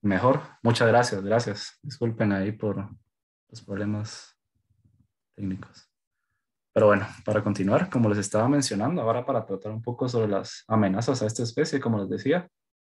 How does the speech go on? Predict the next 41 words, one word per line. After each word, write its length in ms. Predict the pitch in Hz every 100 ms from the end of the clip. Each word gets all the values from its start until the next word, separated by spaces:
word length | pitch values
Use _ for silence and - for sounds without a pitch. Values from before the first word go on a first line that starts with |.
| _ _ _
está 220 | - 113
la, 460 | 120 117 107 107 117
la 340 | 104 101 98
destrucción 460 | 98 107 101 117 117
de 80 |
hábitat, 480 | 117 175 180 113 110
que 200 | - 90
como 140 | 104 101
les 100 | 98
decía, 240 | 98 131
esto 140 | 131 120
es 60 |
algo 140 | 127 127
que 100 | 101
no 120 | 104
solo 180 | - 113
afecta 280 | 120 117
a 20 | 123
los 80 |
anfibios, 380 | 104 104 127 123
sino 180 | 113 107
que 120 | 110
afecta 680 | 107 113 113 - 107 104 117 -
a 160 | 110
la 100 | 98
fauna 380 | 95 107 110 123
en 80 | 123
general. 500 | 123 101 101 156 - _ _ _ _ _ _
Es 140 | - 107
decir, 160 | 123
que 100 | 120
la, 680 | 110 101 98 98 - - - -
la 180 | 107
urbanización 920 | 107 107 101 101 98 - 127 131 127 120
y, 160 | 104
y, 680 | 101 98 107 101 101 - - -
y 440 | 101 95 110 - _ _ _ _
cosechas 840 | _ - - 123 - 107 104 101 110
y 160 | 101
cam-, 320 | 101 107 95
el 140 | -